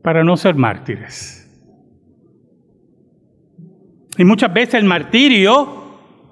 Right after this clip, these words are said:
tiene que ver, hermano, con el carácter que tantas veces hablamos aquí.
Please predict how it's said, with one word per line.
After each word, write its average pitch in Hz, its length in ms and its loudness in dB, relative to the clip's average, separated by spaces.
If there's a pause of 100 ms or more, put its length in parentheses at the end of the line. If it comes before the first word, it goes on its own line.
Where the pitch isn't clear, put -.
(240)
tiene 226 240 2
que 214 120 0
ver, 247 200 2
hermano, 220 420 2 (280)
con 214 180 2
el 220 100 -2
carácter 254 560 0
que 156 120 -4
tantas 220 340 -2
veces 277 240 0
hablamos 151 340 -2
aquí. 120 300 -8